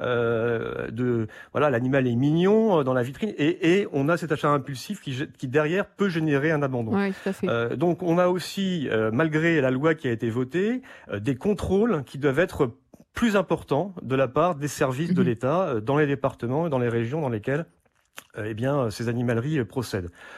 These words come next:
Speaker 1: Plus
Speaker 2: Ouais.
Speaker 1: largement, la question de la vente sur Internet est absolument, euh, cruciale.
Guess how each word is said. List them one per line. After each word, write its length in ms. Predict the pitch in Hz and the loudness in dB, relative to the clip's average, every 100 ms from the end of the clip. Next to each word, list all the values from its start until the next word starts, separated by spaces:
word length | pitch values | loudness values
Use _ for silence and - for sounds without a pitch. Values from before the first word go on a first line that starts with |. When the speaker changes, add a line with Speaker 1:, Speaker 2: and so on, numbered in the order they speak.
| - - | -18 -4
Speaker 1:
Plus 140 | 208 | 0
Speaker 2:
Ouais. 40 | |
Speaker 1:
largement, 480 | 196 139 151 151 208 | 2 2 0 0 0
la 140 | 170 - | 0 -2
question 260 | 127 165 | -4 -2
de 60 | 123 | -2
la 40 | |
vente 140 | 120 147 | 0 -2
sur 220 | 117 - | -4 -2
Internet 680 | 180 - 156 165 165 - - _ - - - | -2 0 0 0 -2 -4 -20 _ -20 -20 -10
est 120 | - | -4
absolument, 600 | 117 - 139 175 202 151 | -4 -2 0 2 2 2
euh, 120 | 120 104 - | 0 -4 -8
cruciale. 640 | - 208 185 - 147 113 | -4 -2 -2 0 0 0